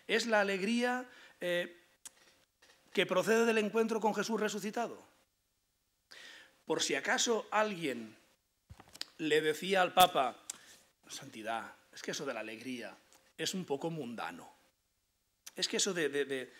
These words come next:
de la alegría es un poco, pues mire", de, de, de, de, el Papa dice,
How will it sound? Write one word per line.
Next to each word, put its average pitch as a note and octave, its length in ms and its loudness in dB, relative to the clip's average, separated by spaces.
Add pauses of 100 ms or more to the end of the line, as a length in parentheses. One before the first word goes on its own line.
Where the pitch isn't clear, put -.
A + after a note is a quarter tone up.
(140)
de C3+ 120 -4
la C3 80 2
alegría B2+ 540 -2
es C3 140 -2
un F#3+ 120 -2
poco, D#3+ 280 -2
pues C#3 200 -6
mire", C#3+ 300 -6
de, B2+ 140 -8
de, B2+ 220 -10 (260)
de, C3 140 -6
de, B2+ 160 -8 (420)
el C3 120 -10
Papa C#3 220 -2
dice, B2 380 -8